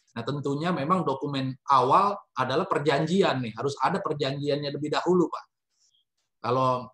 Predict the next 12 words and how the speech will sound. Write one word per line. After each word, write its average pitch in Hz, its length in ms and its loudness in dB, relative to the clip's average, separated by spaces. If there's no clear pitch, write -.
nggak 131 240 0
ada 147 80 -2
perjanjian, 143 640 0
bagaimana 139 460 -4
kita 139 240 -6
tahu 165 260 0
klausul-klausul 139 800 -2
yang 139 220 -4
ada 131 500 0
di 139 140 -6
dalam 139 320 -2
perjan-, 135 420 -6